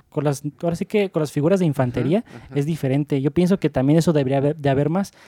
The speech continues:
Speaker 1: pero
Speaker 2: Ujú.
Speaker 1: vemos que hacen un sobrestock de Rose, de
Speaker 2: Mm,
Speaker 1: Finn,
Speaker 2: exacto.
Speaker 1: que curiosamente cuando fue Last Jedi casi no vimos muchos Kylo Rens. De
Speaker 2: Ujú.
Speaker 1: hecho, en las Wave,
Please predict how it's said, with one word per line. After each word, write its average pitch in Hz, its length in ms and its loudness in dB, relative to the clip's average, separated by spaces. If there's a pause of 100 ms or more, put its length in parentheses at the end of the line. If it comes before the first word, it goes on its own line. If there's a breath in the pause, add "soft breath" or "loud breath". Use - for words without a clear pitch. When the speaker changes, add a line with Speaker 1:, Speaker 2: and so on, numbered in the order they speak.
(180 loud breath)
Speaker 1:
pero 156 140 4
Speaker 2:
Ujú. 156 40 6
Speaker 1:
vemos 180 300 2
que 165 80 0
hacen 151 260 2
un 156 160 4
sobrestock 139 680 0
de 117 280 -8
Rose, 156 540 6 (240 loud breath)
de 120 180 -12
Speaker 2:
Mm, 113 60 -8
Speaker 1:
Finn, 139 540 2
Speaker 2:
exacto. 135 120 -12 (300 loud breath)
Speaker 1:
que 147 180 -4 (220)
curiosamente 165 520 0
cuando 139 240 -4
fue 151 140 -4
Last 151 220 2
Jedi 156 260 2
casi 156 260 -4
no 160 80 2
vimos 156 200 4
muchos 151 340 -4
Kylo 127 320 -4
Rens. 180 360 -2
De 151 80 -12
Speaker 2:
Ujú. 147 60 0
Speaker 1:
hecho, 156 300 -4 (280 loud breath)
en 135 180 -6
las 120 140 -6
Wave, 151 260 2